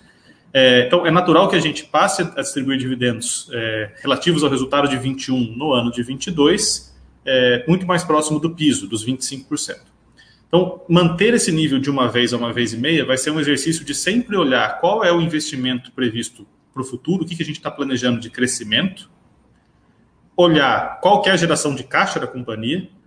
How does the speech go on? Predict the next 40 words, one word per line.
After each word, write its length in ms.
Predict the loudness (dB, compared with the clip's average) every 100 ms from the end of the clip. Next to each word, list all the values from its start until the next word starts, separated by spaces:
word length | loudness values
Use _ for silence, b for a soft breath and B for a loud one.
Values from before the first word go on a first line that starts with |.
| _
e 40 | -8
se 80 | -4
a 40 |
gente 120 | -4
estiver 240 | -2 -2 -2
ficando 360 | 2 2 4
acima 440 | 2 0 -2 -2 -2
de 100 | -4
uma 140 | -2
vez 220 | -2 -2
e 40 | -2
meia, 300 | 0 2 2
os 100 | 0
níveis 220 | -2 0
de 80 | 0
dividendo 500 | 2 2 2 0 0
vão 140 | 0
ficar 220 | 0 -2
menores. 760 | 0 0 2 0 -2 -8 -12 _ _
Como 160 | 0 2
a 40 |
companhia 400 | 2 2 4 4
gera 260 | 4 2 2
muito 240 | 0 -2
caixa 320 | -2 -2 -2
quando 140 | -4 -2
ela 120 | -2
para 280 | 0 0 0
de 100 | -4
crescer, 500 | -10 -6 -2 -2 -4
a 40 |
gente 160 | -10 -6
tem 80 | -4
níveis 200 | -2 -4
de 60 |
retorno 380 | -6 -4 -2 -2
muito 180 | -4 -4
bons 340 | -4 -4 -4 -2
e 80 | -2
até, 460 | 2 0 0 -6